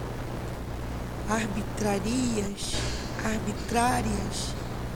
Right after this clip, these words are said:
e impiedosas. A infeliz morde-,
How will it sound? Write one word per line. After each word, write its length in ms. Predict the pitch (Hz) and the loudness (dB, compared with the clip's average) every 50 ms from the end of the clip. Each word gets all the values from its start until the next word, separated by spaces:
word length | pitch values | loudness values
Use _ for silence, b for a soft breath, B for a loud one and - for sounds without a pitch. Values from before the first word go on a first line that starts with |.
| - - | -2 0
e 60 | 233 | 2
impiedosas. 1400 | 240 254 247 240 - - 233 233 226 214 - - 196 190 196 190 202 196 - - 190 190 190 - - - - - - - - - - - - - - - - - - - - - - - - - - - - - - - - - - - 220 | 2 2 2 2 0 2 2 2 2 2 2 0 0 0 0 0 0 0 -2 -2 -2 -2 -2 -2 -2 -2 -2 -4 -4 -4 -6 -8 -8 -8 -6 -4 -4 -2 -2 -2 -2 -2 -2 -2 -2 -2 -4 -4 -4 -4 -4 -4 -4 -4 -4 -4 -2 0 2
A 80 | 220 | 2
infeliz 920 | 226 233 240 226 - - 226 220 - 214 208 262 285 302 302 294 - - 262 | 2 2 2 0 0 0 0 0 2 2 2 2 4 4 2 2 0 0 0
morde-, 500 | 247 233 233 208 180 185 185 214 247 | 0 0 0 0 -2 -2 -2 -2 -2